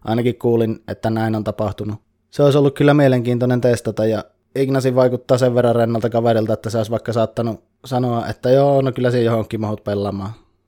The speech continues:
En tiedä, olisinko kerinyt sitten pelata, en ainakaan sunnuntaina enkä perjantaina, mutta lauantaina olisi voinutkin keritä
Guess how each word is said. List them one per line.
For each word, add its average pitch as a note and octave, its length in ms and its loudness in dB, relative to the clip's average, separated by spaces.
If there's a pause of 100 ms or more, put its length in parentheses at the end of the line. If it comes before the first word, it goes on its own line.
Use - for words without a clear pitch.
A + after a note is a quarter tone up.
(140)
En A2+ 160 -4
tiedä, C#3+ 180 2
olisinko C#3 240 -2
kerinyt C3 320 4
sitten - 200 -6
pelata, A2 420 0
en A2 120 -6
ainakaan C3 240 -4
sunnuntaina A#2 480 -4
enkä G#2 140 -4
perjantaina, G#2+ 460 -6
mutta A2 140 -6
lauantaina C3 400 0
olisi G#2+ 120 -8
voinutkin A2+ 320 -8
keritä G#2 280 -10